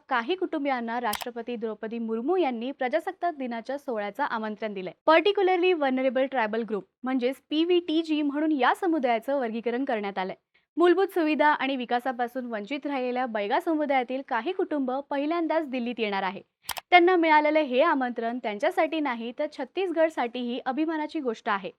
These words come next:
असं इथले लोक सांगतात. या आमंत्रणानंतर बैगा समुदायाला नवी ओळख मिळेल आणि त्यांचा विकास होण्यासाठी सरकारचे प्रयत्न वाढतील, असं बोललं जातंय.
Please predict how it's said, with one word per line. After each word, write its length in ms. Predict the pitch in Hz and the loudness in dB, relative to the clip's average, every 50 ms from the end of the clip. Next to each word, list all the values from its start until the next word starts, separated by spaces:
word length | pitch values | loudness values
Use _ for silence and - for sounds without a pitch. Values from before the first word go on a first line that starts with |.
| _ _ - - _ - | _ _ -20 -20 _ 2
असं 200 | - 370 359 427 | 4 4 6 4
इथले 300 | 403 339 302 370 392 330 | 2 2 0 2 4 4
लोक 200 | 247 220 - 247 | 4 4 2 -2
सांगतात. 400 | 240 269 208 175 - - 151 - _ _ _ 294 | -2 -2 -4 -6 -6 -8 -10 -10 _ _ _ 4
या 120 | 370 403 | 6 8
आमंत्रणानंतर 840 | 370 311 285 320 339 349 403 392 392 381 339 277 254 220 254 285 311 | 8 8 8 6 6 6 6 6 6 6 4 2 2 2 0 0 2
बैगा 360 | 247 240 226 220 240 277 330 | 2 0 2 2 2 2 2
समुदायाला 580 | - 320 285 285 277 269 262 262 254 262 277 | 2 0 0 0 2 2 2 2 2 2 0
नवी 280 | 277 254 226 226 302 370 | 0 0 -2 0 2 4
ओळख 220 | 381 339 330 339 330 311 | 6 6 6 4 4 2
मिळेल 320 | 277 254 247 247 269 269 - - | 0 2 2 0 0 -2 -2 -4
आणि 180 | 233 254 269 269 | -4 -4 -2 -2
त्यांचा 340 | - 262 240 240 - 302 | -2 -2 -2 -2 -4 -4
विकास 400 | 302 240 233 220 302 339 381 - | -4 -4 -2 0 2 2 2 2
होण्यासाठी 600 | 359 311 294 294 311 302 294 254 233 - 247 277 | 0 0 0 -2 -2 -2 -4 -6 -4 -6 -8 -8
सरकारचे 520 | - - 240 220 208 - 233 240 240 277 277 | -4 -4 -4 -4 -2 -2 -2 -2 -2 -4 -6
प्रयत्न 360 | - - 220 233 285 - 392 | -4 -2 -2 -2 -2 0 0
वाढतील, 460 | 392 359 311 269 240 - 254 277 320 - | 2 2 2 0 0 -2 -4 -4 -4 -2
असं 240 | - 359 349 415 359 | -2 -2 -2 -2 0
बोललं 240 | 320 277 247 240 233 | 2 2 2 2 2
जातंय. 300 | 214 220 190 - 180 | 0 -2 -2 -2 -6